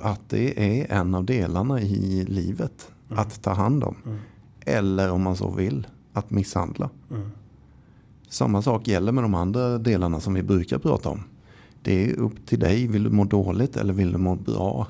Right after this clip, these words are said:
Speaker 1: inuti?
Speaker 2: Jag tänker också nästa dimension, om vi faktiskt ska återgå till det jag berättade inledningsvis i det här avsnittet.
Speaker 1: Mm.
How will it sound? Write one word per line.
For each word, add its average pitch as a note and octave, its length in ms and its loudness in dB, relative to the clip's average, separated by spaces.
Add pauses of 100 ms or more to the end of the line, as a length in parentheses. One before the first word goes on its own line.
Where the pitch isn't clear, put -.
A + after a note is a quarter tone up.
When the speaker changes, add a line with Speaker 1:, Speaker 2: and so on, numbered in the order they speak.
Speaker 1:
inuti? - 580 0 (1040)
Speaker 2:
Jag B2+ 260 4
tänker F#3+ 260 4
också C#3+ 220 2
nästa C3+ 300 0
dimension, C3+ 640 0
om B2+ 180 -2
vi B2+ 100 2
faktiskt A#2 340 -4
ska - 120 -4
återgå C3 460 0
till F3+ 160 -4
det C3 140 0
jag A#2 200 -2
berättade A#2 460 -2
inledningsvis C3 800 -2
i G3+ 40 -6
det A3+ 60 -4
här F#3+ 60 0
avsnittet. A2 680 -6
Speaker 1:
Mm. G#2+ 180 2